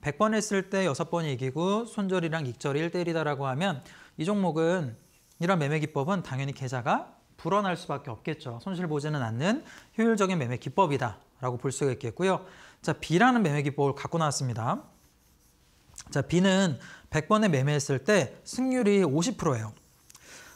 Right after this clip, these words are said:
자, A랑 B랑 좀 비교해 보니까 어때요? A는 육십 프로인데 B는,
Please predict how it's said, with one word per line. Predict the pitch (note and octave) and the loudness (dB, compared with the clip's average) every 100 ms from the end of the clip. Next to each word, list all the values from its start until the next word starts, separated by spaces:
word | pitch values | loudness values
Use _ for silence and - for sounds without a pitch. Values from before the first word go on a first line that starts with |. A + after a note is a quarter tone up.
| - | 2
자, | F#3+ | 6
A랑 | D3+ F3+ A3 G#3+ G3+ - | 6 6 6 4 0 2
B랑 | E3 F3+ F3 | 4 4 4
좀 | F3 | 0
비교해 | D3+ D#3 F3 | 0 2 2
보니까 | E3 D3+ E3 | 2 0 0
어때요? | D3+ B2 C#3 C#3 A#3 D#4 - _ _ - C3+ | -2 -2 0 2 2 -2 -18 _ _ -8 0
A는 | E3 A3 F3 | 4 4 2
육십 | - F3 | 0 -4
프로인데 | E3+ D3+ D#3+ F#3+ - | -2 0 2 0 0
B는, | D#3+ F3+ F3 F#3 D#3+ | 0 4 4 2 0